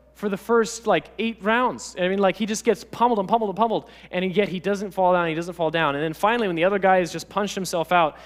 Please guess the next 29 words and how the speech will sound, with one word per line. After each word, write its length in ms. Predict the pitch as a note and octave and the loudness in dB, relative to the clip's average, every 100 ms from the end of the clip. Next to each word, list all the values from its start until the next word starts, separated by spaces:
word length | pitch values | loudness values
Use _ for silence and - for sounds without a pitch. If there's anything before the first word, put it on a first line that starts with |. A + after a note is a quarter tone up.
| - - D3+ | -20 -14 -8
and 60 | |
he's 100 | D#3+ | -6
tired 220 | - G3 | 0 2
like 180 | F3 D3+ | 2 0
this, 240 | F3+ D#3+ - - | -2 -4 -6 -6
then 180 | E3 F#3+ | 0 2
Rocky 320 | F3+ D#3 D#3+ | 2 0 -4
comes 280 | - D3 C3 | -10 -10 -4
back, 300 | C3 A2 A2 | -2 -2 -4
you 60 | B2+ | -8
know, 140 | A#2+ | -8
and 80 | A2+ | -6
then 60 | B2 | -8
he 80 | |
finishes 540 | A#2 D3 C3 B2+ G#2+ - - - | -8 -8 -8 -10 -12 -14 -20 -12
the 80 | C3+ | -4
other 100 | C3 | -2
guy 180 | B2+ A#2 | 2 2
off. 200 | A2+ G#2 | 2 0
So, 300 | - D#3 D3+ - - _ _ _ _ _ - - - | 0 0 0 -8 -20 _ _ _ _ _ -20 -20 -4
uh, 220 | F3+ D3 | 0 2
it's 140 | D#3+ D#3+ | 0 -4
a 80 | D#3+ | -6
silly 300 | C#4 C#4 A3+ | -2 0 2
kind 160 | G3 | 0
of 60 | E3+ | 0
comparison, 500 | D#3 E3+ E3 D3+ C3+ | -4 -2 -2 -2 -2
but 260 | D#3 D#3+ - - - - - | 0 0 -4 -20 -20 -20 -2
it's, 460 | F3+ E3+ - - | -2 -2 -8 -14